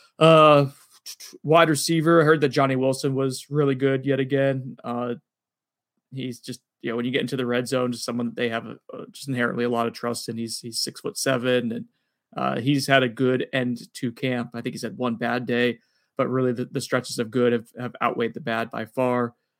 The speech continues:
Uh, Coach Norvell mentioned Michael Pittman as someone who's made plays downfield, as well as Deuce Spann and Malik McClain. Uh, three of those guys are on team landing stickers for a reason. And then uh, also, you mentioned Markson Douglas. Uh, <laughs> apparently, like, it was, like, a,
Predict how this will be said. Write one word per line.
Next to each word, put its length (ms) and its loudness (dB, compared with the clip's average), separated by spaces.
Uh, 140 -2
Coach 260 2
Norvell 280 0
mentioned 360 -2
Michael 240 -2
Pittman 340 -2
as 140 -4
someone 120 -2
who's 100 -4
made 160 -4
plays 260 0
downfield, 840 0
as 320 -2
well 200 0
as 240 -2
Deuce 300 -6
Spann 440 0
and 220 2
Malik 340 0
McClain. 540 -2
Uh, 180 0
three 280 -2
of 40 2
those 140 -2
guys 460 0
are 320 -6
on 160 -4
team 320 -6
landing 280 -4
stickers 460 -6
for 320 0
a 140 -4
reason. 500 2
And 160 4
then 420 6
uh, 280 8
also, 360 6
you 140 4
mentioned 300 2
Markson 340 0
Douglas. 420 4
Uh, 100 2
<laughs> 40 -4
apparently, 640 4
like, 140 0
it 60 4
was, 160 2
like, 140 -2
a, 240 2